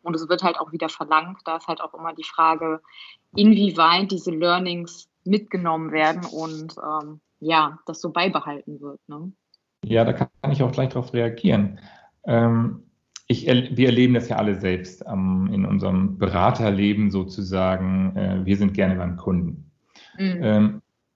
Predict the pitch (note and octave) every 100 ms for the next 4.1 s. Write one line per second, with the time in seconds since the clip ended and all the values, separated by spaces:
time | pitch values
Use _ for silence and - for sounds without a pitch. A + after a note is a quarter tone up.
0 | _ _ - B2+ - D#3 D#3 D3+ - -
1 | B2+ C3 - A#2+ A#2+ A#2+ A2 G#2+ - G#2+
2 | G#2 A#2 G2+ G2 F#2+ F#2+ G2 G2 G2 F#2
3 | B2 C#3 E3 C#3+ C3+ B2+ B2+ A#2+ A#2+ A#2+